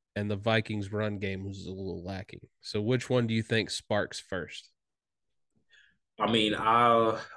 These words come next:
Speaker 2: I would imagine just, just history suggests that it's probably gonna be Minnesota's just because they have Dalvin Cook in, in Philadelphia. Um,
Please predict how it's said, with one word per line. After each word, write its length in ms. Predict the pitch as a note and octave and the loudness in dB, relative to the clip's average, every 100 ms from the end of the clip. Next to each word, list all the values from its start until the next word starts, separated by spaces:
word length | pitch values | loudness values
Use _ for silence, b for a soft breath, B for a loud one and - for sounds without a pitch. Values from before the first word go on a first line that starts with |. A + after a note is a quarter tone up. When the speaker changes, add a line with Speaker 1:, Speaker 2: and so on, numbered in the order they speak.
| - | -2
Speaker 2:
I 80 | A#2 | 4
would 140 | D3+ | 4
imagine 580 | G#2 F#2 G#2 A2 A2 G#2 | 4 4 4 4 0 -4
just, 300 | A2+ A#2 - _ - - | -2 -2 -4 _ -12 -4
just 300 | A#2 B2 - | 0 0 0
history 380 | - C#3 C#3 A2 | 4 6 6 2
suggests 400 | - F2+ G2 F2+ | 0 0 0 2
that 80 | F#2 | 0
it's 120 | F2 - - | -2 -8 -2
probably 480 | F#2+ A2 A#2 A#2 A#2+ | 2 2 2 2 2
gonna 260 | A#2+ B2 | 2 2
be 180 | B2 B2 | 2 2
Minnesota's 600 | B2+ B2+ - C3 C3+ B2 | 2 2 6 6 6 4
just 180 | G2 - | 0 -6
because 300 | G2+ A2 F#2+ | -4 -2 0
they 100 | F#2+ | 0
have 260 | F#2+ F2+ | 0 0
Dalvin 440 | D#2+ F2+ F2+ F2+ - | 0 2 0 -2 -4
Cook 300 | G#2+ G#2 - | 0 0 2
in, 260 | F2+ E2+ E2+ | 0 2 0
in 200 | E2+ E2 | -4 0
Philadelphia. 760 | G2+ F#2+ F#2 F2+ - F2+ F#2 F2+ B B B | 4 4 4 2 0 2 2 0 B B B
Um, 580 | F#2+ G2+ G2 F#2 F2+ | 2 4 4 0 -4